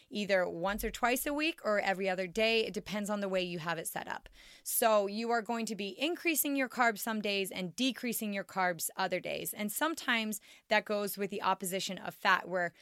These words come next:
when you increase your carbs, sometimes your fat will come down, and when you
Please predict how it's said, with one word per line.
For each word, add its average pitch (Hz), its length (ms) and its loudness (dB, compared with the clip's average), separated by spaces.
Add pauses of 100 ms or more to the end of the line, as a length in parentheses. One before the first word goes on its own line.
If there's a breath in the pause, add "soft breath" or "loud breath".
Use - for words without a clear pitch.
(140 soft breath)
when 196 140 -2
you 190 120 -4
increase 254 520 -2
your 214 100 -4
carbs, 233 500 2
sometimes 196 520 -4
your 180 80 -4
fat 214 300 4
will 233 80 -2
come 254 240 -2
down, 262 320 2
and 196 120 -6
when 185 140 -4
you 175 140 -8